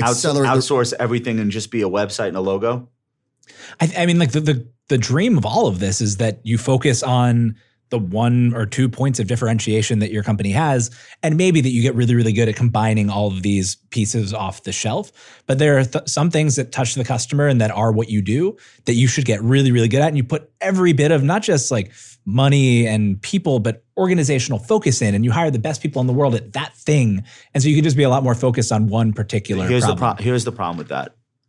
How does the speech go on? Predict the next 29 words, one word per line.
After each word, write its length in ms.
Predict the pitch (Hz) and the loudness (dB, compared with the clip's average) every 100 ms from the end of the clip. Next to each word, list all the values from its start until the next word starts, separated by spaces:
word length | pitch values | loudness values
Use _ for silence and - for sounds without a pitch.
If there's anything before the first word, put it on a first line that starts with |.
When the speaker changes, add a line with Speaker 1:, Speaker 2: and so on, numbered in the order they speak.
| _ _ _ _ - | _ _ _ _ 0
Speaker 1:
All 140 | 127 | 2
the 80 | 147 | 2
stuff 220 | 151 131 | 0 -2
that 80 | 139 | 0
you're 160 | 110 110 | 0 0
outsourcing, 760 | 101 - 101 95 101 95 95 - | 0 -2 -2 -2 -4 -6 -6 -10
the, 120 | - _ | -14 _
you're 440 | 90 - 113 110 90 | -16 -10 -4 -2 0
outsourcing 500 | 117 113 123 117 110 | -2 -2 -2 -2 -4
it 60 | |
to 100 | - | -4
other 240 | 107 101 98 | -4 -4 -4
companies, 600 | 104 85 85 76 - - _ _ _ _ _ | -6 -6 -8 -8 -10 -12 _ _ _ _ _
and 120 | 101 | -4
they're 100 | 113 | -2
looking 260 | 131 131 123 | -2 -2 -4
at 120 | 95 | -2
your 180 | 104 110 | -2 -4
piece 560 | - 101 87 - - - _ | -4 -10 -8 -10 -10 -14 _
and 80 | 98 | -8
they're 120 | 101 | -6
saying, 480 | 95 98 92 90 87 _ _ 98 | -4 -4 -4 -6 -8 _ _ -18
"We 80 | |
could 120 | 98 - | -16 -14
do 120 | 82 | -12
that 180 | 62 - | -12 -12
shit." 340 | - 65 - _ _ _ _ _ _ | -12 -12 -14 _ _ _ _ _ _
They're 100 | 123 | -4
saying, 500 | 127 156 127 110 101 | -2 0 2 0 -4